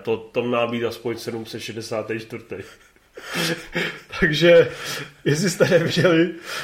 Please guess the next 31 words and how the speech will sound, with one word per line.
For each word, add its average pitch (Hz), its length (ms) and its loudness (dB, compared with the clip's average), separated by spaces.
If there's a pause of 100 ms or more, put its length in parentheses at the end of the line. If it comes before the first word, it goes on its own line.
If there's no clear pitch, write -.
(160)
určitě 170 500 0
si 165 180 -4
to 160 120 4
pusťte, 160 640 4
eh, 127 880 4
stojí 160 280 4
to 151 120 0
za 131 120 6
vidění. 117 400 0 (420)
A 123 80 0
co 175 120 2
já 185 120 8
bych 185 120 4
doporučil 156 580 4
ještě 160 340 4
víc, 147 300 2
a 131 60 2
tady 127 200 0
už 127 140 -2
to 139 80 -4
myslel 123 320 -4
s - 100 -12
tou 120 180 -6
teda, 113 440 -2
eh, 117 420 -10
uměleckou 127 500 0
kariérou 117 640 -2
kurevsky 139 480 2
vážně, 113 640 0 (500)
je 123 180 4
film 131 260 2